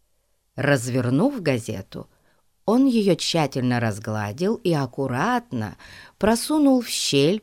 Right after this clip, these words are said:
под дверью. Потом достал из кармана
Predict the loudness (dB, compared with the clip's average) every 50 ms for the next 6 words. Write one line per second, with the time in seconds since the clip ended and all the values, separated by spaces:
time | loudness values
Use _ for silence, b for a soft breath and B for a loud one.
0 | _ _ -2 -2 -2 0 -2 -2 0 0 0 -2 -4 -8 -12 -12 -12 -12 -12 -14
1 | -20 _ _ _ _ _ _ _ _ _ _ _ _ _ _ _ _ _ _ -2
2 | -2 0 4 4 6 6 6 6 4 4 2 4 2 2 2 2 2 -2 -4 -4
3 | -2 -2 0 0 -2 -2 -4 -4 -4 -4 -4 -6